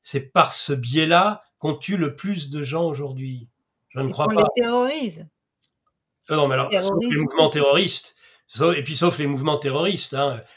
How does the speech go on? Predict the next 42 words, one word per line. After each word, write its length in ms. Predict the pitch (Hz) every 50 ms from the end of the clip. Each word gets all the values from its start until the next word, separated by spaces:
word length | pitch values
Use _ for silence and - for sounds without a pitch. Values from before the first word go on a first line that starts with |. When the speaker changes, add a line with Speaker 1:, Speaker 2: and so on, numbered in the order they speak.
| _ _ -
Speaker 1:
On 140 | 120 120
se 160 | 113 - - 110
rappelle 320 | 131 131 131 151 147 147
l'attentat 400 | 135 - - 120 - - 135 131
de 80 | 135 147
Nice, 460 | 156 175 190 190 175 - - - 127
euh, 240 | 117 110 107 104 - _ _ _ _ _ _ -
où, 200 | 131 131 131 131
euh, 160 | 113 110 107
les 120 | 113 117
voitures 440 | 110 107 120 110 - - - 107 -
folles 560 | - - 156 156 156 147 139 123 117 113 117 -
qui 160 | - 123 117
se, 220 | - - - 120
euh, 720 | 117 107 98 92 - _ _ _ _ _ _ _ _ - 104
se 200 | - - 113 117
jettent 280 | 113 147 147 147 -
sur 220 | - - 123 117 113
des 200 | 110 113 110 107
terrasses 380 | - 127 110 113 117 110 107
de 80 | 104 101
café. 500 | - - 143 127 - 170 170 147 123 - _ _ _ _ _ _
Mais 60 | -
ça, 160 | - 151 143
ce 140 | 139 - 113
sont 200 | - - - 113
des, 340 | 110 107 107 104 101 101 104 101 101 - -
ce 120 | - - -
sont 160 | - 131 120
des 180 | 107 107 107 110
actes 240 | 107 _ - 107
terroristes. 480 | - - 117 139 139 139 131 - - - 110
Mais 180 | 107 104 - _ _ _ _ _ _
dans 120 | 120 117 110
la, 200 | 104 104 110 -
dans 140 | 113 113 113
la 120 | 110 110
violence 400 | 110 123 131 127 131 123 - -
au 60 | 101
conti-, 340 | - 107 101 90 - - - -
au 80 | 104
quotidien, 640 | 101 - 107 98 - 110 104 120 147 160 170 170